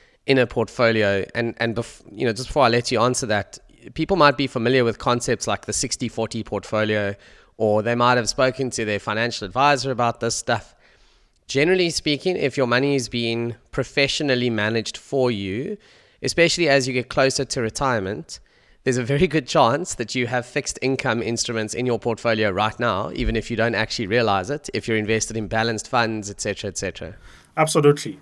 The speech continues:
Speaker 2: Um, and it's funny that you, you mentioned the sixty forty, um, investment strategy. That's, that's exactly that was,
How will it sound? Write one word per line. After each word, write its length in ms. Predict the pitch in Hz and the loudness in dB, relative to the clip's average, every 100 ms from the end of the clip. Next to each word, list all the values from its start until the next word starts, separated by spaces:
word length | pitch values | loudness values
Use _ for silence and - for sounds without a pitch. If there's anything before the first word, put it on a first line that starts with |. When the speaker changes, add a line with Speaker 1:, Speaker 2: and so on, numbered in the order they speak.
| - | -2
Speaker 2:
Um, 360 | 135 135 127 127 | 2 2 0 -8
and 180 | 127 | -8
it's 140 | 143 - | -6 4
funny 240 | 165 160 | 8 8
that 260 | 143 127 - | 6 0 -6
you, 140 | 120 | -8
you 180 | 120 120 | -8 -6
mentioned 440 | 120 135 131 135 113 | -6 -4 -4 -6 -8
the 40 | |
sixty 360 | - 127 - 131 | -8 -10 -10 -10
forty, 600 | - 120 - 120 107 107 | -8 -8 -8 -10 -12 -14
um, 340 | 107 110 107 | -16 -14 -14
investment 500 | 107 107 113 - 117 | -14 -10 -10 -8 -10
strategy. 380 | - 120 117 104 | -6 -6 -4 -6
That's, 240 | 104 120 - | -6 -6 -6
that's 220 | 123 127 | -6 -6
exactly 360 | 110 113 123 - | -4 -6 -6 -4
that 140 | 110 | -4
was, 160 | 107 | -6